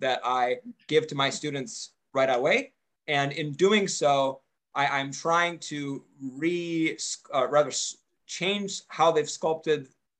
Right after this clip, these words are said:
their thoughts about R C and, uh, get them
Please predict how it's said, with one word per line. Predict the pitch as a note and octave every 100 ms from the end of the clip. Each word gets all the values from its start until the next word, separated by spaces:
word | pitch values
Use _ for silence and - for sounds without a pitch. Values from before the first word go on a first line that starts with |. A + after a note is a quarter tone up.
| -
their | C3+ C3+ B2
thoughts | - D3 - C3
about | C3 C3
R | C3+ C3+
C | - E3 B3 - _ _ _ _
and, | C#3+ C#3+ C#3 C#3 C3+ C3+ C3+ - C#3
uh, | C3 C3 C3 B2 - D#3+
get | D#3
them | D#3+ D3 D3